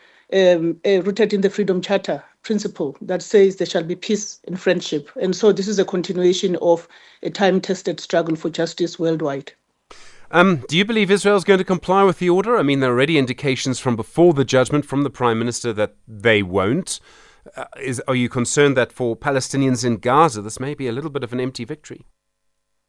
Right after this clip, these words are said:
Speaker 1: Well, it certainly is a moral victory. Uh, whether they comply or not, um, it really is a, a victory on a moral level for all of those in, in, uh, you know, in the global world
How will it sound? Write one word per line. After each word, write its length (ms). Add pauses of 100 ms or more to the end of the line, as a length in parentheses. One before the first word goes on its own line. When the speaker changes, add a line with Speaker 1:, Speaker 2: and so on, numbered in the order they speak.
(680)
Speaker 1:
Well, 360 (160)
it 160
certainly 480
is 280
a 80
moral 340
victory. 540 (240)
Uh, 240
whether 400
they 340
comply 480
or 100
not, 520
um, 360
it 160
really 320
is 140
a, 220
a 80
victory 600 (380)
on 120
a 40
moral 320
level 420
for 280
all 260
of 140
those 380
in, 240
in, 280
uh, 160
you 120
know, 200
in 140
the 100
global 340
world 320